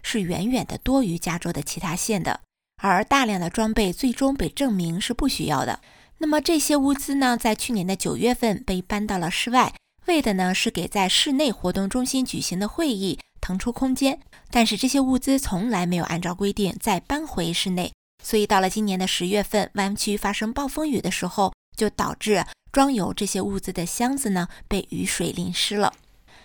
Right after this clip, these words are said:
报告显示啊，这些箱子中百分之九十以上的物品都是由塑料袋单独包装的，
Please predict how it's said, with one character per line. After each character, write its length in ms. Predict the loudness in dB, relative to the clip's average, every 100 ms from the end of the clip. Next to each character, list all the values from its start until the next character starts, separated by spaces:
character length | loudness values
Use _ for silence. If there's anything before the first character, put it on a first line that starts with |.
| _ 0
报 120 | 2
告 120 | 4
显 240 | 2 0 0
示 200 | 2 2
啊， 200 | 2 -2 -10 -4
这 100 | 0
些 100 | 0
箱 220 | 2 2
子 140 | 0
中 240 | 0 -2 0
百 120 | 0
分 160 | 0
之 120 | -2 -2
九 200 | -2 -2
十 220 | 0 2
以 140 | 2
上 200 | 2 -2
的 120 | -2
物 120 | -2 -2
品 320 | -2 -2 -6 -10 0
都 120 | 2
是 180 | 4 2
由 200 | 2 0
塑 240 | 0 0
料 180 | 0 0
袋 280 | 0 -2 0
单 180 | -2 -2
独 120 | -2
包 160 | -2 -2
装 220 | -2 0
的， 160 | 0